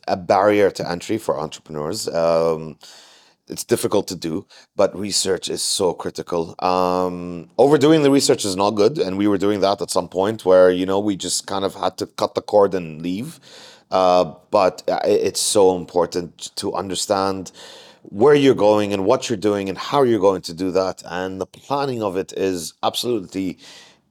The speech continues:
essential. Once you get there, you throw that all out the window. <laughs> But it's important that you have an idea of where you want to go and what you want to do. Um,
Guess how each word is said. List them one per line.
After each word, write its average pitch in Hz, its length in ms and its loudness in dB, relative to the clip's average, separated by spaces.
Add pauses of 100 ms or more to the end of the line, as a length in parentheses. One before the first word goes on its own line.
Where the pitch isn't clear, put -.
(480)
essential. - 500 -2 (640)
Once 120 260 2
you 139 60 0
get - 200 4
there, 165 320 4
you 87 80 -8
throw 104 240 4
that 87 180 4
all 82 280 2
out - 120 -10
the 95 60 -8
window. 160 380 4
<laughs> 147 60 -4 (1120)
But 175 160 6
it's 170 160 2
important 190 580 2
that 151 160 -2
you 156 60 0
have 156 240 0
an 151 60 0
idea 135 440 4
of 113 260 0
where 139 200 6
you 131 160 2
want 104 240 -2
to 101 60 -10
go 78 240 -2
and 95 100 -8
what 147 260 -2
you 123 60 -6
want 87 220 -4
to - 80 -16
do. - 680 -14
Um, 87 1300 2